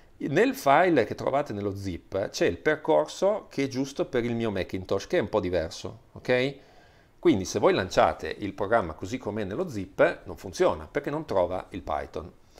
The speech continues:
Eh, e quindi lo dovete sostituire, quindi dovete fare which Python, come avevo fatto io, vi avevo già fatto vedere, e lui ve lo trova, insomma, dovete, insomma, un minimo arrangiarvi. A questo punto il programma è eseguibile e funziona in questa maniera. Vedete, io lancio il programma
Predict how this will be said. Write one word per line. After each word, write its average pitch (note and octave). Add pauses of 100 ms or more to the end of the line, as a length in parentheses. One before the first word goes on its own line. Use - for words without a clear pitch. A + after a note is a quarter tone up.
(400)
Eh, F#2+
e G#3
quindi C3
lo D3+
dovete G#2
sostituire, A2
quindi C#3
dovete G#2+
fare E2
which F#2
Python, G#2
come F2+
avevo F2+
fatto -
io, B2
vi F2+
avevo E2+
già G#2
fatto -
vedere, G#2
e D#3
lui F#2
ve F2
lo E3
trova, B2
insomma, E2+
dovete, E3
insomma, D2+
un -
minimo D#2+
arrangiarvi. D2 (580)
A -
questo G#3+
punto B2+
il -
programma G#2
è F2
eseguibile F2 (840)
e F#3
funziona G#3
in C#3+
questa A#2+
maniera. F2+
Vedete, A#2+
io A#2+
lancio G#2
il -
programma F#2+